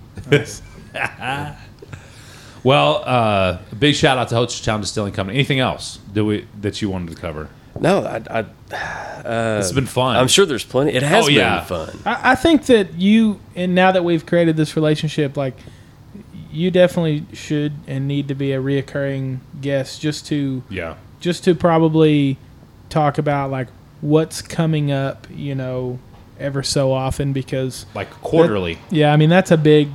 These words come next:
Speaker 1: like you said, that's a, that's a big place, and you're always doing something, and, and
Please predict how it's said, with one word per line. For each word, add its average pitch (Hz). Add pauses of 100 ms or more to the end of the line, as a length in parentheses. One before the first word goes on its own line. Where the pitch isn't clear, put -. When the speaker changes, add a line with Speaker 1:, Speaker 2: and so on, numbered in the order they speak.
(160)
Speaker 1:
like 143
you 160
said, 139
that's 147
a, 135
that's 151
a 147
big 139
place, 139 (460)
and 131
you're 127
always 139
doing 139
something, 139
and, 131
and 127